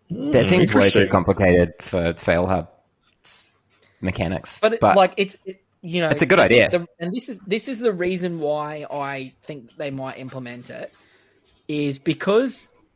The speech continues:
Speaker 3: they've made a move, they made a deliberate move last year to try and make the game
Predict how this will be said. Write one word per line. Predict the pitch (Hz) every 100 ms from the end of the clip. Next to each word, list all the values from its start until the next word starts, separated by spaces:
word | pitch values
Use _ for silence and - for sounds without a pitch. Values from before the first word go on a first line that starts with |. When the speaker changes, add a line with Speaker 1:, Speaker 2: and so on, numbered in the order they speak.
| _ _ _
Speaker 3:
they've | 175 170 156
made | 160 175 208
a | 220
move, | 175 165 165
they | 156 165
made | 170
a | 170
deliberate | 160 160 170 247 240
move | 175 170 170 165
last | 143 143 151 -
year | 151
to | 139
try | 135 - 147 151
and | 151
make | 147 147 -
the | 139
game | 139 135 131 131 131